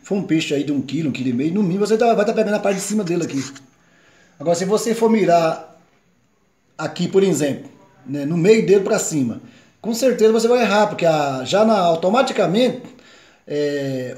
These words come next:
quando a flecha bater na água, ela vai subir um pouquinho e, o, e você vai tá perdendo aí o, o peixe. Tá bom? Aí eu vou fazer um, vou parar só um pouquinho aqui pra mim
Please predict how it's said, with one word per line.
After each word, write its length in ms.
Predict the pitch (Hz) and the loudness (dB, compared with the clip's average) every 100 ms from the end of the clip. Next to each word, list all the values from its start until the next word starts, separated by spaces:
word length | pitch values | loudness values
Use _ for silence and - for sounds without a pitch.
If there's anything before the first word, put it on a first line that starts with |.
| - _ _ _ | -18 _ _ _
quando 200 | 160 175 | -8 -2
a 80 | 170 | -2
flecha 240 | 180 175 | -2 -4
bater 280 | 165 165 277 | -2 2 2
na 120 | 294 | 4
água, 500 | 190 185 208 233 226 - - _ _ _ _ - | 4 2 2 0 -4 -14 -20 _ _ _ _ -10
ela 380 | 147 170 170 | -4 2 2
vai 180 | 143 160 | 2 -2
subir 300 | 160 160 139 | -4 -4 -2
um 80 | 156 | -2
pouquinho 560 | 185 185 180 233 - - - _ _ _ | 0 -2 -2 -4 -6 -20 -20 _ _ _
e, 120 | 147 165 | -8 -4
o, 200 | 160 151 | -4 -4
e 80 | 151 | -6
você 380 | 165 - 160 | -6 -6 -4
vai 180 | 147 151 | -2 -2
tá 120 | 156 | -2
perdendo 440 | 151 160 131 135 135 | -6 -6 -8 -6 -6
aí 80 | 135 | -6
o, 320 | 131 123 110 - - | -8 -10 -16 -20 -20
o 80 | |
peixe. 420 | - 117 104 - - _ _ _ _ _ _ - | -14 -12 -12 -16 -20 _ _ _ _ _ _ -10
Tá 120 | 120 | 0
bom? 420 | 208 262 - - - _ | 2 2 0 -12 -20 _
Aí 200 | 143 160 | -4 2
eu 100 | 220 | 4
vou 120 | 190 | 4
fazer 340 | 202 175 135 165 | 2 0 0 -2
um, 220 | 156 135 | -2 -4
vou 180 | 123 143 | -4 -2
parar 240 | 165 156 | 2 0
só 220 | - 277 | 2 2
um 40 | 320 | 2
pouquinho 380 | 233 151 165 147 | 0 0 -4 -4
aqui 480 | 240 226 - - _ _ _ _ _ | -2 -6 -6 -18 _ _ _ _ _
pra 180 | 143 160 | -4 -2
mim 1080 | 170 175 170 165 151 135 123 117 107 101 | -2 -4 -4 -4 -2 -2 -4 -4 -8 -10